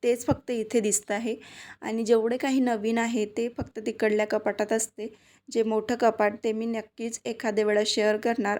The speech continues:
ऑर्गनायझर वगैरे बोलवले आहे, जेव्हा ते कपाट ऑर्गनाइज करेल ना, तेव्हा डिटेल्समध्ये तुम्हाला दाखवणार मी की कसं कसं ऑर्गनाइज करून ठेवलेलं आहे. सध्या आहे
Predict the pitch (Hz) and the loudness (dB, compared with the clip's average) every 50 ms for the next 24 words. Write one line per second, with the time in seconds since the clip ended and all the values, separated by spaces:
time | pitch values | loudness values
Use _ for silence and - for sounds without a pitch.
0 | - - 233 214 208 208 202 220 226 220 214 208 226 226 220 220 214 202 208 214 | -4 -4 -4 -4 -2 -2 -2 -2 -2 -2 0 0 0 0 0 -2 -2 0 -2 0
1 | 202 208 208 202 202 208 214 220 240 240 233 226 226 208 226 - - - - - | 2 2 2 4 4 2 2 2 2 0 0 -2 -2 -4 -4 -6 -10 -20 -20 -20
2 | - - _ - 247 226 220 220 247 254 254 269 262 262 269 247 240 240 233 233 | -20 -20 _ -2 2 2 4 4 4 2 4 2 2 4 4 4 4 4 4 4
3 | 233 220 214 208 214 214 214 214 214 - - 240 226 240 233 220 202 202 202 - | 4 2 4 2 0 0 0 0 -2 -2 -2 2 2 2 2 2 0 -2 0 0
4 | 214 202 208 208 202 214 208 208 - 214 214 220 - - 226 208 - 208 208 220 | 2 2 2 4 4 2 0 2 0 0 2 2 0 -2 -2 0 0 0 0 0
5 | 214 208 202 196 214 220 226 226 220 220 - 208 208 208 220 226 214 208 208 208 | -2 0 0 0 2 4 2 2 0 -2 -6 -6 -4 -4 -4 -4 -4 -6 -4 -4
6 | - 220 - 226 214 - 208 - 208 202 - 226 220 208 202 196 202 196 196 202 | -4 -2 -2 -2 -2 -2 -2 -2 -2 -2 0 0 0 0 0 0 -2 -2 -4 -6
7 | 196 - - 214 202 202 214 220 262 226 208 196 196 202 214 220 220 226 220 - | -6 -2 -2 -2 -2 -2 -4 -2 -2 -2 0 0 0 0 0 0 0 0 -2 -4
8 | 247 - - - - - - - - _ - - 240 226 208 226 247 240 226 220 | -4 -6 -10 -20 -20 -20 -20 -20 -20 _ -6 -2 -2 -2 2 4 4 4 4 2
9 | 226 233 247 | 0 0 -2